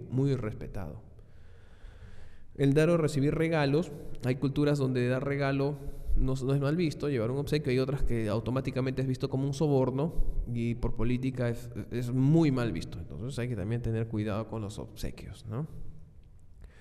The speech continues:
El comportamiento puede ser diferente, entonces lo que queremos recapitulando es que los comportamientos a nivel de globo pueden ser diferentes.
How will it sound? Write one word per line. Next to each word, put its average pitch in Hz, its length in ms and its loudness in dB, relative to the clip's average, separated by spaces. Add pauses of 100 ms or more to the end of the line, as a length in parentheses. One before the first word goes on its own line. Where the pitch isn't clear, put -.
(260)
El 120 120 -2
comportamiento 160 880 2
puede 147 140 2
ser 151 180 0
diferente, 127 560 0
entonces 131 280 0
lo 127 120 2
que 113 120 -6
queremos 131 380 0
recapitulando 151 680 0
es 147 60 -10
que 143 120 -6
los 127 160 -4
comportamientos 151 880 0
a 135 40 0
nivel 127 260 0
de 147 120 2
globo 147 400 2
pueden 120 140 -2
ser 135 180 -2
diferentes. 143 560 2